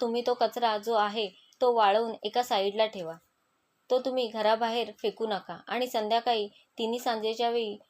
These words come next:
म्हणजे माता लक्ष्मी घरी येण्याची जी वेळ असते, सूर्यास्ताची वेळ आपण जे म्हणतो, संध्याकाळी पाच वाज-, वाजेपासून ते रात्री आठ वाजेपर्यंत अजिबात तुम्हाला झाडू मारायचा नाहीये. तुम्ही विचार करा,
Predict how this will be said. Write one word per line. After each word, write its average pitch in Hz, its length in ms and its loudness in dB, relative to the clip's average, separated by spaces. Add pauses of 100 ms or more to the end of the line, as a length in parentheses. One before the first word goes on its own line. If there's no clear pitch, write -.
(140)
म्हणजे 240 280 0
माता 214 300 0
लक्ष्मी 233 340 -2
घरी 214 280 -4
येण्याची 214 420 -2
जी 220 160 -8
वेळ 208 260 0
असते, 220 340 -2 (400)
सूर्यास्ताची 233 680 -2
वेळ 214 220 2
आपण 208 320 0 (300)
जे 233 100 2
म्हणतो, 214 480 -4
संध्याकाळी 214 600 -2
पाच 202 380 0
वाज-, 220 300 -4 (200)
वाजेपासून 214 680 0 (300)
ते 220 60 -2
रात्री 220 300 2 (100)
आठ 214 200 0
वाजेपर्यंत 220 580 -2 (260)
अजिबात 226 380 2 (100)
तुम्हाला 226 320 0
झाडू 196 300 -2
मारायचा 190 420 0
नाहीये. 175 340 -8 (540)
तुम्ही 240 220 0
विचार 233 360 0
करा, 190 300 -6